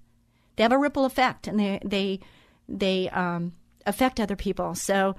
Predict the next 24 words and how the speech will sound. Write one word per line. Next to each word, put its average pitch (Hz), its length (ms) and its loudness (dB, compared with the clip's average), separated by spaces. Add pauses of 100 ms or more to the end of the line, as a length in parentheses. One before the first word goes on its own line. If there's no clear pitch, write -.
(280)
when 240 180 4
we're 247 100 6
making 262 360 0
those 190 160 -2
choices, 185 540 -2 (280)
we 226 120 4
need 262 160 4
to 233 200 0
only 233 260 2
not 208 320 0
think 202 200 -2
about 180 260 0
ourselves. - 600 -4 (260)
We 208 80 2
need 214 140 4
to 214 40 -6
think 226 220 -2
about 196 380 0 (280)
how 220 240 2
this 190 520 0 (240)
choice 208 560 -2 (240)
affects 202 480 0 (320)
other 180 200 0
people. 175 480 -6